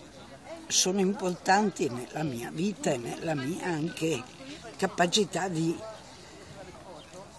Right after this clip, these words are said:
continuare a sperare <laughs> in qualche cosa. E non vedo,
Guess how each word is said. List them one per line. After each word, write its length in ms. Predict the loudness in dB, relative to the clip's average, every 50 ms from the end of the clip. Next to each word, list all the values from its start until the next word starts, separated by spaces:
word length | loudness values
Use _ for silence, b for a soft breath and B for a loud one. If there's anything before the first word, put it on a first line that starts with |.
| -18 -18 -6 0
continuare 560 | 2 4 4 4 4 4 6 6 8 8 6
a 40 | 6
sperare 540 | 4 4 4 2 4 6 6 6 6 6 4 4 4 4
<laughs> 100 | 4 4 4
in 180 | 2 2 2
qualche 380 | 2 0 0 0 0 0 -4 -4 -4
cosa. 540 | -6 -6 -6 -6 -4 -4 -4 -4 -4 -8 -10 -10 -12 -14 -14 -16 -16 -16 -16 -12 -12 -10 -10 -10 -12 -14 -14 -14 -14 -12 -10 -10 -8 -8 -8 -10 -10 -12 -14 -16 -16 -16 -16 -14 -12 -12 -10 -10 -12 -14 -16 -16 -16 -16 -16 -16 -16 -16 -14 -14 -16 -14 -12 -6
E 220 | -2 2 4 4 4
non 800 | 4 2 2 0 0 0 0 2 4 6 6 8 8 8 8 10
vedo, 840 | 10 10 10 8 6 4 2 -2 0 0 0 0 0 -2 -4 -6